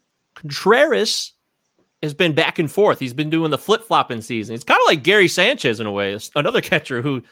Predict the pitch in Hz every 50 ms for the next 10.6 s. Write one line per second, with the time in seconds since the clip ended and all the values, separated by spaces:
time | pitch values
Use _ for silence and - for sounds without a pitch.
0 | _ _ _ _ - 127 120 110 113 117 127 123 117 117 - 214 208 175 - 190
1 | 185 180 170 170 160 143 131 120 - 160 143 127 127 135 135 139 139 - 123 -
2 | 143 135 123 117 117 113 110 - 131 123 104 101 110 - - 135 123 135 156 151
3 | 151 - 160 147 143 143 131 131 131 131 123 110 101 92 - - - _ _ _
4 | _ _ _ _ _ _ _ - 156 175 185 190 208 208 208 190 180 170 160 -
5 | 151 143 - - 175 170 180 180 175 175 165 - - 127 117 113 135 143 - 147
6 | 135 139 151 151 143 139 170 254 269 - 123 110 104 104 113 - 127 120 110 -
7 | - - - - _ _ _ _ _ 156 165 175 180 170 147 147 139 131 143 220
8 | 311 294 214 196 202 180 147 143 - - 147 139 135 139 131 131 _ _ _ _
9 | _ - 208 202 202 190 175 165 - 190 180 - - 214 208 208 202 175 - 190
10 | 180 180 175 175 175 - 196 185 156 143 143 143